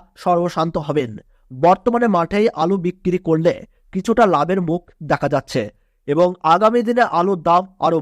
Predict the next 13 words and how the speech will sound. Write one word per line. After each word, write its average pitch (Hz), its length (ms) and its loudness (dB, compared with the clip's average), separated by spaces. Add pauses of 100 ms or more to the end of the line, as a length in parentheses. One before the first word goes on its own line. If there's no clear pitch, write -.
বাড়বে 185 360 0
না 185 60 2 (100)
কমবে, 151 300 -2 (280)
তা 151 100 0 (120)
নিয়েই 175 280 0
কিন্তু 214 180 0 (120)
সকলের 196 340 -2
মনে 180 180 0
রয়েছে 165 340 0 (280)
বিরাট 156 280 2 (160)
চিন্তা। 143 280 -4 (440)
বর্তমানে 190 500 0 (100)
বিশেষজ্ঞরা 214 540 -2